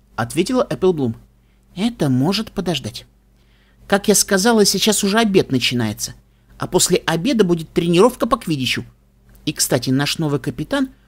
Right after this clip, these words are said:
очень хотел вас видеть на тренировке". Фэй смерила первоклашек подозрительным взглядом.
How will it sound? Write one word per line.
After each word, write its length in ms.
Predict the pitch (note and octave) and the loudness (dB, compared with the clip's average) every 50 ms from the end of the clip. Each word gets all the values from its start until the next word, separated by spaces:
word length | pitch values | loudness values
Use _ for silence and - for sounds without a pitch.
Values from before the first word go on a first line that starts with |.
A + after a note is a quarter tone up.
| _ _ _ _ _ _ | _ _ _ _ _ _
очень 480 | D3+ D#3+ F3+ G3+ G#3+ - - C#4 C4+ | 4 6 8 8 6 6 4 2 2
хотел 360 | B3+ - C4+ C4 - C#4 C#4 A#3+ | 2 2 0 0 2 0 4 4
вас 220 | B3+ B3 - - | 4 4 4 2
видеть 300 | D#3+ E3+ E3+ A3+ A3+ - | 2 2 2 2 0 0
на 140 | F3+ E3 D#3+ | 0 0 0
тренировке". 680 | - - F#3+ G#3 G#3 F#3 D#3+ C#3 A#2+ - - B2 A#2 - _ _ _ _ _ _ _ _ _ _ _ _ _ _ _ - - - | 2 2 2 4 4 6 4 4 2 2 -6 -10 -10 -10 _ _ _ _ _ _ _ _ _ _ _ _ _ _ _ -20 -14 -6
Фэй 220 | - C#4+ D#4 D4+ C4 | -4 -2 -2 0 -2
смерила 560 | - - A#3 A#3+ C4+ C4+ B3+ B3 A#3+ A3+ G3+ | 0 0 0 0 2 2 2 2 2 2 2
первоклашек 840 | - G#3 F#3+ F#3 F#3+ F#3 - - G3+ A#3 C4+ C4+ - - A#3 - - | 2 0 0 0 0 -2 -2 -2 0 0 0 0 -2 -6 -6 -10 -6
подозрительным 800 | - A3 G3 F3 F3 E3 D3 C#3+ D3+ F3+ - - F#3 F#3 F#3 F#3 | -4 -2 0 0 0 0 0 -4 -6 -6 -6 -6 -4 -2 -2 -2
взглядом. 440 | F3 E3 D#3+ C#3 C3 G#2 F#2 E2+ | -2 -4 -4 -4 -4 -4 -4 -8